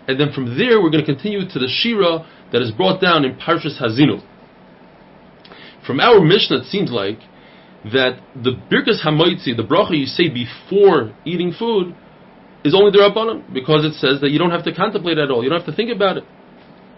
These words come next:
Even though we have a Kavachomer going in two directions, that one should perhaps say Birkas HaTorah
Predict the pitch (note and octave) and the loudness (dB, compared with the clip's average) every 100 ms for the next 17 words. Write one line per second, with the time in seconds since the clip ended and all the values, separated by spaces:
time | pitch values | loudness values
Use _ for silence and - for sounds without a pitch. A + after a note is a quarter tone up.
0 | - - - - - A#3 D4+ F#3 G3 F#3 | -20 -20 -20 -20 -6 -2 0 4 6 6
1 | D#3 D#3 E3 C#3 B2+ C3 A#2 A#2 D3+ E3 | 4 0 0 -2 -6 -4 -6 -4 0 0
2 | A#2 G#2 G#2+ D3+ C#3+ B2 A2+ G3 E3 A#2 | 0 -4 -2 2 2 -2 -6 0 2 2
3 | F#2+ - - - - - - - - C3 | -4 -10 -14 -20 -20 -20 -20 -20 -4 2
4 | C#3 D#3 G#3 G3+ F#3 D3+ E3 F3+ - E3+ | 2 4 2 0 0 0 -2 -4 0 0
5 | B2 E3+ E3 D3+ - E3 D#3 D3 | 0 -2 -4 -6 -6 0 0 0